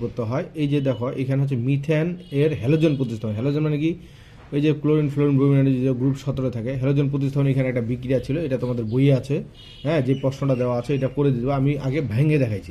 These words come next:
দেখো এই যে কার্বনের চারটা হাত, এই জন্য চার দিক দিয়ে চারটা কার্বন। এই যে ক্লোরিন এক বন্ধন, যেহেতু যোজনী এক। তারপর হচ্ছে কি এখানে দেখো, এখান থেকে আবার এই যে দেখো সি-, এইখানে তিনটা হাইড্রোজেন তিন পাশে, ক্লোরিন একটা এক পাশে, এই যে হাইড্রোজেন ক্লোরিন। এখন এটার মধ্যে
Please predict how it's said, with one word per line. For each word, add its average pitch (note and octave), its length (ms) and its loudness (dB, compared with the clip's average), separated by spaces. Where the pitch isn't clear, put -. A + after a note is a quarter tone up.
দেখো B2+ 180 0
এই D3 100 2
যে D#3+ 60 4
কার্বনের D3 400 0
চারটা C#3 260 -4
হাত, D3 160 0
এই C3+ 80 0
জন্য C3+ 200 0
চার C3 160 -2
দিক C3+ 140 0
দিয়ে C3+ 160 -2
চারটা C3 260 -6
কার্বন। B2+ 300 -2
এই C3+ 80 -2
যে C3 140 2
ক্লোরিন D3+ 340 4
এক C#3+ 240 0
বন্ধন, C3+ 280 2
যেহেতু B2+ 240 0
যোজনী C3 240 4
এক। A#2+ 60 -8
তারপর C3 220 0
হচ্ছে C#3+ 200 2
কি D3 60 2
এখানে D3 260 2
দেখো, A2 180 -2
এখান D3 200 2
থেকে C#3 180 0
আবার C#3 240 2
এই C#3 80 4
যে C3+ 100 2
দেখো C3+ 220 2
সি-, - 280 -10
এইখানে C#3 300 4
তিনটা D3+ 240 2
হাইড্রোজেন C3+ 340 4
তিন D3+ 160 0
পাশে, D#3 180 -4
ক্লোরিন D3 320 4
একটা B2+ 280 -4
এক A#2+ 120 -10
পাশে, C#3 180 -4
এই C3+ 60 0
যে A#2+ 120 0
হাইড্রোজেন A#2+ 360 -2
ক্লোরিন। F#2+ 260 -8
এখন F3 200 0
এটার E3+ 260 0
মধ্যে D#3 180 -2